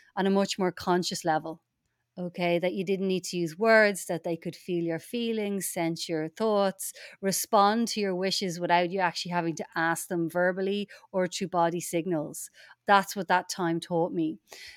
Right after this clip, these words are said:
So when Hema said that to me, I went, "Oh my God, yes, uh, this is in me." So then I trained professionally and I studied animal communication, and then I studied zoopharmacognosy, which is where animals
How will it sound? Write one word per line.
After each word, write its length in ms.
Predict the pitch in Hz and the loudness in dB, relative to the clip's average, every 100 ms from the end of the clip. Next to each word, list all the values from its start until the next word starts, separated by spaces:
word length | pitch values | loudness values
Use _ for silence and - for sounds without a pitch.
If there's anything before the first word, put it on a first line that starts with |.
| - | -2
So 180 | 214 | 2
when 220 | 202 208 196 | 4 4 4
Hema 320 | 208 220 202 | 2 2 0
said 280 | - 202 220 | 4 4 4
that 200 | 226 - | 0 0
to 80 | 202 | -2
me, 340 | 180 180 175 180 | 0 2 0 0
I 140 | 180 | 0
went, 300 | 175 170 185 _ _ _ | 2 2 0 _ _ _
"Oh 100 | 208 | 0
my 160 | 208 208 | 0 0
God, 360 | 190 170 165 175 | 2 2 2 0
yes, 500 | 185 165 - - - | 2 2 0 -10 -12
uh, 160 | - - | -12 -10
this 320 | 233 208 202 | -2 0 0
is 140 | 202 170 | 0 2
in 240 | 180 208 | 2 4
me." 300 | 180 151 180 - - - - | 0 -2 -8 -18 -20 -20 -8
So 220 | 208 180 | 0 4
then 180 | 202 196 | 6 6
I 120 | 190 | 4
trained 440 | - 202 180 175 | 2 4 4 4
professionally 800 | 175 170 160 156 - 156 156 156 - - _ _ | -2 -2 -2 -2 -4 -2 -2 -4 -10 -20 _ _
and 300 | 180 165 165 | 2 4 4
I 100 | 170 | 2
studied 640 | 165 - 190 180 180 175 170 - _ | 0 -2 -2 0 0 0 -4 -14 _
animal 260 | 214 269 285 | -2 2 0
communication, 1080 | 277 233 226 - 185 185 - 185 185 185 180 | 0 -2 -2 -2 -2 -2 -4 -4 -2 -4 -4
and 120 | 180 180 | -2 0
then 140 | 180 | 0
I 80 | 180 | 0
studied 640 | - - 175 175 180 175 - - - - _ _ | -2 -4 -2 -2 -2 -4 -8 -10 -20 -20 _ _
zoopharmacognosy, 1400 | 175 185 254 269 233 220 - 190 180 190 - 202 185 180 | -6 -2 2 4 2 0 0 0 0 -4 -4 -4 -2 -4
which 260 | 196 185 175 | -2 -4 -2
is 120 | 180 | -4
where 180 | 185 185 | 0 2
animals 640 | 180 185 190 185 185 170 | 2 2 2 0 0 -4